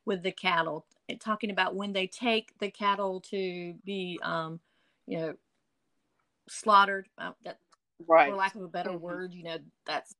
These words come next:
Speaker 1: what
Speaker 2: Mm-hmm.
Speaker 1: happens. But
Speaker 2: Mm-hmm.
Speaker 1: they're, up to that point, those cattle are ta-, they're known love.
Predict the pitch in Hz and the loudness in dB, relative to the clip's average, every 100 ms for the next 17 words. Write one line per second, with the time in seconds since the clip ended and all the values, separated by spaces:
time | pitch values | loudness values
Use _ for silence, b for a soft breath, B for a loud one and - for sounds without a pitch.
0 | 185 190 180 170 196 220 214 _ B B | -4 -2 4 4 2 -6 -14 _ B B
1 | B B _ - 190 185 180 180 170 147 | B B _ -6 -6 -4 -6 -8 -8 -12
2 | 175 220 240 208 - 233 240 220 233 - | -10 -6 -4 -6 -2 -2 -2 -4 -6 -4
3 | 247 240 170 190 196 - _ _ _ - | -8 -8 -8 -8 -8 -12 _ _ _ -8
4 | 226 226 220 - 175 - 190 - - 180 | -4 -2 -2 -6 -10 -12 -12 -12 -8 -6
5 | 185 - - 196 208 226 220 170 185 214 | -6 -10 -18 -8 -4 -2 -2 -4 0 0
6 | 175 - | 0 -4